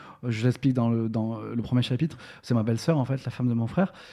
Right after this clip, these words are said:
qui me le, qui me sort ça au moment où j'essaye, moi, de lui dire que je suis séropo. J'arrive pas à le dire parce que j'ai, enfin, c'est, c'est compliqué, c'est, c'est encore trop récent et j'ai pas digéré le truc.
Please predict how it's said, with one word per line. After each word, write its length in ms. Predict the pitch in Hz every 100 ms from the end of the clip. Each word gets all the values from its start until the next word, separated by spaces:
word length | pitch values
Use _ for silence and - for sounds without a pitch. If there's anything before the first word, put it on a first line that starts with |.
| -
qui 140 | - 135
me 140 | 127
le, 180 | 123 120
qui 120 | 120
me 100 | 131
sort 180 | 123 139
ça 160 | - 156
au 40 |
moment 220 | 131 135
où 80 | 143
j'essaye, 380 | 127 131 147 139
moi, 240 | 131 139
de 140 | 135 127
lui 200 | 120 120
dire 220 | 120 135
que 120 | 131
je 60 | 123
suis 80 | -
séropo. 300 | 127 113 143
J'arrive 360 | 120 113 113
pas 140 | - 139
à 40 |
le 60 | 127
dire 160 | 131
parce 180 | 123 117
que 140 | - 110
j'ai, 220 | 110 104 - - -
enfin, 140 | 113
c'est, 160 | 104 -
c'est 120 | -
compliqué, 360 | 123 120 123 135
c'est, 180 | 127 113
c'est 100 | 117
encore 240 | 113 -
trop 160 | - 123
récent 400 | 120 - 139 139 - - - 123
et 160 | 120
j'ai 140 | 110 113
pas 120 | 123
digéré 320 | 120 117 123
le 80 | 131
truc. 280 | - 190